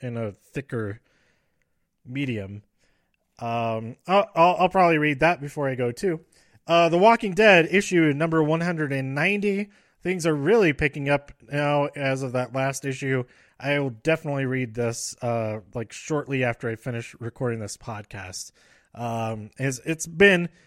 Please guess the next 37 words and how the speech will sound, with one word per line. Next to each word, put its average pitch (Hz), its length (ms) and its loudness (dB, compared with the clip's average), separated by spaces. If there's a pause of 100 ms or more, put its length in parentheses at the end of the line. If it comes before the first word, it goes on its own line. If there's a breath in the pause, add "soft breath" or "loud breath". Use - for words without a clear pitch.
(140 soft breath)
it's 165 200 -2
been 226 240 6
a 208 60 6
while 156 360 8
since 139 220 -6
I've 143 140 0
been 147 160 0
excited 139 640 0
for 135 140 -2
the 123 80 -6
comic 139 420 -4
book. 113 300 -10 (400 soft breath)
Um, 123 580 -2
and 147 540 0 (560)
if 139 200 -8
you're, 147 280 0
uh, 139 160 0
interested 151 520 -2
in 156 180 -4
the 160 80 -14
T 202 220 -2
V 220 160 -4
show, 208 260 -2
go 190 300 0
and 160 160 -4
listen 175 280 -4
to - 100 -8
my 151 80 0
reviews 151 500 -2 (320 soft breath)
of 131 100 -8
the 151 100 0
second 185 340 0
half 143 280 2
of 131 160 -10
this 135 340 -2 (100)
season. 120 640 -6 (480 soft breath)
Um, 107 800 -4